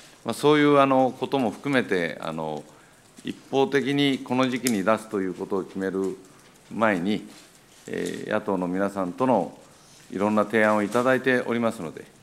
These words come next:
えー、話し合いといいましょうか、意見交換をして、そういう中で、あの、提出時期も考えていきたいと、こう思っております。あの、まあ、消費税のことまで、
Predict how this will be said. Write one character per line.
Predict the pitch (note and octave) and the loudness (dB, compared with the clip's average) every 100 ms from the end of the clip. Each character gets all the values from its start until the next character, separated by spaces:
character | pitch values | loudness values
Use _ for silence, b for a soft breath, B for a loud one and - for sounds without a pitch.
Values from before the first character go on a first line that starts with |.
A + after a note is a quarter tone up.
| B B B - | B B B -10
え | E2+ D#2+ D#2 | -6 -6 -8
ー、 | D2 | -6
話 | F#2 F2 | -4 -4
し | - F2+ | -2 0
合 | F2 F2 | 0 -2
い | E2+ - E2+ D2+ | -6 -10 -12 -10
と | - | -6
い | E2+ | -4
い | |
ま | E2 | -4
し | E2+ | -4
ょ | G2 | -4
う | |
か、 | E2 | -4
意 | D#2+ | -8
見 | D2+ F2+ | -6 -6
交 | E2+ F#2+ | -4 -4
換 | D2 D2+ | -4 -8
を | D2 | -10
し | - | -10
て、 | - G2 - B B B B - | -2 -2 -2 B B B B -8
そ | C3 | -2
う | C3 | 0
い | |
う | |
中 | C3+ C3+ | 2 2
で、 | G#2 E2 D2+ - | 0 -2 -6 -10
あ | - | -8
の、 | D#2 D2+ D2 - - - - | -8 -8 -10 -14 -16 -16 -6
提 | F2+ | -6
出 | D#2 F2 D#2 | -4 -8 -8
時 | |
期 | D#2+ | -6
も | F2 A2 G2+ - B B B - | 0 0 0 -8 B B B -12
考 | - F2+ | -4 -2
え | F2 D#2+ | 0 -2
て | D2+ | -6
い | |
き | - | -6
た | - E2 | -2 -2
い | |
と、 | - D2+ | -4 -10
こ | - | -6
う | D#2+ | -4
思 | D#2 | -6
っ | D2 | -10
て | - - D2 C#2+ D2 | -12 -12 -10 -10 -12
お | |
り | C#2+ | -12
ま | C#2+ | -12
す。 | C#2+ - - B B B B B B - | -16 -20 -20 B B B B B B -10
あ | - | -6
の、 | G#2 G2+ G2+ G2 F#2+ - - | -4 -2 -2 -2 -6 -10 -8
ま | - | -4
あ、 | A2+ | -2
消 | C3+ C#3+ | 2 2
費 | D3+ | 2
税 | D3 C#3+ | 4 4
の | A2+ G#2 | 4 2
こ | G2+ | 0
と | A2 G#2+ | 2 2
ま | G2+ F#2+ | 2 0
で、 | F2 E2+ | 0 -4